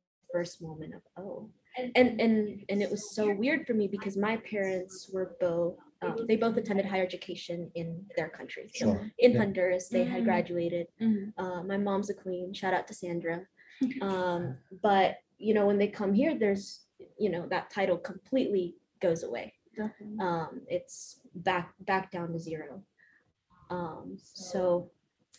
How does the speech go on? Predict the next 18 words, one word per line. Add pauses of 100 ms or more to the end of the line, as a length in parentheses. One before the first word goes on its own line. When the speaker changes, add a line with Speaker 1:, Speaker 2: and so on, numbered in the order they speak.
Speaker 1:
seeing
my
mom
through
that
in
high
school
was
also
a
big
factor
because
I
was
watching
her